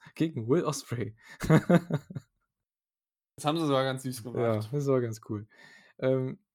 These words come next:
Speaker 1: ja, wird wahrscheinlich das Abstand beste Match der Show. Und, ähm, es ist ein Ospreay-Match. Ich glaube, das sagen wir gefühlt jedes Mal. Es muss eine eigene Kategorie geben für Ospreay-Matches und andere. Ähm, denn der wird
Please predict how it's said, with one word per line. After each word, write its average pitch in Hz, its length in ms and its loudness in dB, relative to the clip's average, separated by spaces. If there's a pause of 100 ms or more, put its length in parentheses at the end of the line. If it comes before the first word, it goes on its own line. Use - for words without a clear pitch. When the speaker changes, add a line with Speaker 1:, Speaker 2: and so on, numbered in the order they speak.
(600)
Speaker 1:
ja, 104 220 0
wird 190 240 2 (120)
wahrscheinlich 156 480 -2
das - 400 -6
Abstand 147 480 -8
beste 147 280 -4
Match 135 180 -4
der 120 80 -6
Show. 170 340 -2 (420)
Und, 131 640 -4
ähm, 127 560 -4
es 131 100 -14
ist 135 120 -8
ein 131 60 -8
Ospreay-Match. 131 680 -6
Ich - 100 -20
glaube, 120 380 -4 (600)
das 110 140 -12
sagen 120 260 -2
wir 117 100 -6
gefühlt 117 240 -6
jedes 131 240 2
Mal. 127 120 -2
Es 120 140 -4
muss 147 160 -2
eine 123 80 0
eigene 131 220 -2
Kategorie 123 420 -2
geben 135 260 -2
für 127 380 -4
Ospreay-Matches 127 640 -8
und 120 140 -10
andere. 139 340 -6 (1300)
Ähm, 120 360 -4
denn 117 320 -2
der 120 200 -2
wird 117 220 -4